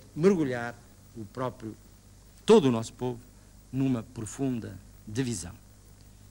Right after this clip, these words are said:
Essa situação não, neste momento, penso eu, que esse perigo está, em grande parte, afastado,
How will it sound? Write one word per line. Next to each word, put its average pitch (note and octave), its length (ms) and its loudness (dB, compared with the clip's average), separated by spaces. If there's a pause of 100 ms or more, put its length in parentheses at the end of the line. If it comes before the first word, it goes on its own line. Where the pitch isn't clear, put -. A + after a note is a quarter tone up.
(200)
Essa D#3+ 380 4
situação D3+ 680 -4 (960)
não, C#3+ 520 0 (500)
neste C#3 380 0
momento, D3 520 -2 (340)
penso B2 340 -2
eu, D#3+ 200 0 (600)
que C3+ 100 -2
esse C#3+ 200 0
perigo E3 420 6 (340)
está, D3+ 440 2 (100)
em B2 120 -4
grande C#3 200 -2
parte, D3 400 2 (120)
afastado, C#3+ 600 -4